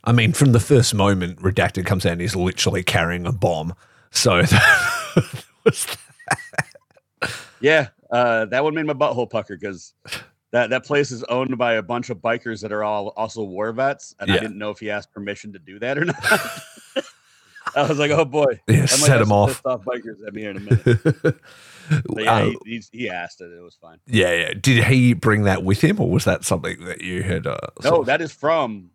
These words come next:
Speaker 2: the war. That's from
Speaker 1: Oh,
Speaker 2: Vietnam.
Speaker 1: oh, so you were afraid he just, like, took it off the shelf at the fucking bar and carried
Speaker 2: He
Speaker 1: it
Speaker 2: did
Speaker 1: into the
Speaker 2: take it off the shelf, but he was,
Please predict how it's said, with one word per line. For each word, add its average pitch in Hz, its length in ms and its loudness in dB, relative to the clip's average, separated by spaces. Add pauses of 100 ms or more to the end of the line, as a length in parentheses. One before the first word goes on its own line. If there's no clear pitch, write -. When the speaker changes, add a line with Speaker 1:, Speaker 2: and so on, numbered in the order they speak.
(420)
Speaker 2:
the 101 80 -12
war. 95 400 -6
That's 107 180 -8
from 147 100 6
Speaker 1:
Oh, 170 220 8
Speaker 2:
Vietnam. 98 400 -4
Speaker 1:
oh, 131 160 4
so - 120 2
you 123 220 6
were 120 100 8
afraid 98 240 2
he 104 120 4
just, 98 200 0
like, 90 180 -2
took - 260 0
it 92 60 4
off 95 140 0
the - 80 0
shelf - 480 4
at 92 140 -4
the 92 100 -2
fucking 90 480 -2
bar 90 440 2
and 90 200 -6
carried 90 320 0
Speaker 2:
He 92 60 -2
Speaker 1:
it - 20 -2
Speaker 2:
did 160 120 0
Speaker 1:
into 220 140 -2
the 165 60 0
Speaker 2:
take 139 140 -2
it 135 80 -2
off 117 160 -4
the 107 80 -20
shelf, 135 320 2
but 113 100 -10
he 123 60 -6
was, 107 160 -10